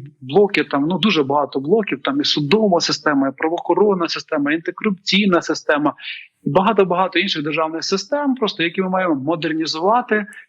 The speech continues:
і зробити, щоб вони працювали як в Європейському Союзі. Нам не треба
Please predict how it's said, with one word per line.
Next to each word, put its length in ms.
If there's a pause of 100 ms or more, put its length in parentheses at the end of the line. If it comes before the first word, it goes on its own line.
і 100
зробити, 540
щоб 180
вони 200
працювали 680
як 340 (220)
в 60
Європейському 720
Союзі. 480
Нам 180
не 80
треба 460